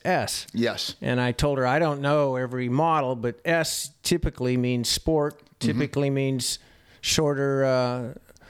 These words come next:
Speaker 1: sidewall tires.
Speaker 2: Yes.
Speaker 1: And, uh,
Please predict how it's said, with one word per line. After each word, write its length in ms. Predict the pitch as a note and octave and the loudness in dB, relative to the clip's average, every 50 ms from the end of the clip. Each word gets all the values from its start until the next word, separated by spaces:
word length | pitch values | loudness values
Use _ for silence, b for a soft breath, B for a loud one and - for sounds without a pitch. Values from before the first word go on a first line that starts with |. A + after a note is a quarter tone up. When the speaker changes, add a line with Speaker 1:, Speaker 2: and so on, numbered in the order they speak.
| B B B B | B B B B
Speaker 1:
sidewall 540 | - - - D3 C#3+ C#3 C3 C#3 C#3 C3 C3 | -2 0 2 2 0 0 0 0 0 0 0
tires. 640 | - D3 C#3 C#3 C#3 C3+ C#3 D3 D#3+ D#3 - - - - | 0 0 2 2 2 2 2 0 0 -4 -6 -12 -12 -4
Speaker 2:
Yes. 380 | - B2 A#2+ A2 - - - - - - | 0 0 0 0 -2 -4 -8 -10 -8 -4
Speaker 1:
And, 380 | C3+ B2+ B2+ B2 B2 B2 A#2+ A#2+ | -2 0 0 2 0 0 0 0
uh, 400 | A#2 A#2 A#2 A#2 A2+ A2+ A2+ | 2 2 2 2 2 2 0